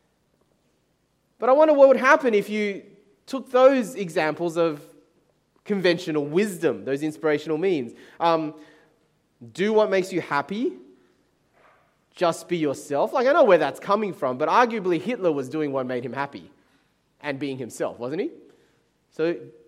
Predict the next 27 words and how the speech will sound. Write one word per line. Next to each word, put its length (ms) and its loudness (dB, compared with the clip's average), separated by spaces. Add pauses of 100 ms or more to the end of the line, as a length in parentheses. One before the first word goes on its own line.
w-, 180 -14
at 120 -2
what 160 0
point 200 2
does 140 -2
it 100 -2
just 200 -8
become 240 -4
an 40 -2
excuse 320 -6
to 80 -14
be 120 -8
selfish? 680 -10 (1400)
Well, 140 -4
what 140 6
about 160 6
"Don't 160 6
listen 240 -2
to 80 -8
your 100 2
critics, 720 -6
only 240 2
listen 280 -4
to 120 -6
your 120 0
fans"? 380 0
Well, 240 -4